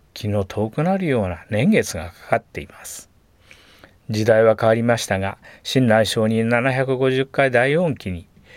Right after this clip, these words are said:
全国から多くのお道行がご本山に参集したように、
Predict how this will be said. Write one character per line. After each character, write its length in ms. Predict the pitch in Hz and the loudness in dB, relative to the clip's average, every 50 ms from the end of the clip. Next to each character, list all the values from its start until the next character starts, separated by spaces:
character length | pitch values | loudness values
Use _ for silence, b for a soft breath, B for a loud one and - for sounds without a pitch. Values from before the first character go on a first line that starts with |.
| B B B B | B B B B
全 260 | 104 104 123 117 113 | 0 2 2 2 2
国 160 | 104 - 87 | 0 -6 -8
か 240 | - _ - - 95 | -8 _ -6 -4 -4
ら 160 | 92 92 - b b b b b b - | -4 -4 -8 b b b b b b 0
多 200 | 131 139 208 226 214 | 2 2 2 2 0
く 100 | - 131 | 0 0
の 220 | 110 90 85 85 | 0 0 0 -2
お 40 | 92 | -4
道 280 | 95 113 113 117 117 | -2 0 0 0 0
行 220 | 120 117 107 92 85 | 0 -2 -2 -2 -4
が 200 | 80 - - - _ b b b b b b b b b - | -6 -12 -16 -20 _ b b b b b b b b b -4
ご 100 | 104 90 | -2 0
本 260 | 87 123 180 214 196 | 4 4 4 4 4
山 220 | - 101 87 85 | 2 0 -2 -4
に 100 | 82 85 | -6 -10
参 300 | 87 - - 101 101 110 | -10 -6 -4 -2 -2 -2
集 240 | 117 - - 127 123 | -2 -2 0 0 0
し 120 | 113 - | 0 0
た 120 | - 131 120 | 2 4 4
よ 200 | 120 123 113 98 | 6 4 4 2
う 0 | |
に、 60 | - | -2